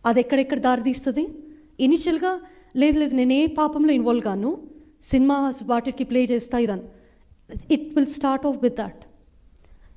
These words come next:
You don't even know, subtleగా you'll get into it. You'll be drowned into it. You'll be plunged into it. That it's hard for you to come out బయటికి. అందుకే it is the root of all evil.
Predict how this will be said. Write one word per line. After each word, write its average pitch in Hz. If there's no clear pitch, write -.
You 254
don't 285
even 262
know, 240
subtleగా 285
you'll 220
get 208
into 196
it. -
You'll 233
be 240
drowned 277
into 254
it. 208
You'll 233
be 254
plunged 277
into 269
it. 196
That 226
it's 240
hard 262
for 247
you 226
to 233
come 202
out 202
బయటికి. 208
అందుకే 226
it 254
is 214
the 190
root 233
of 233
all 226
evil. 208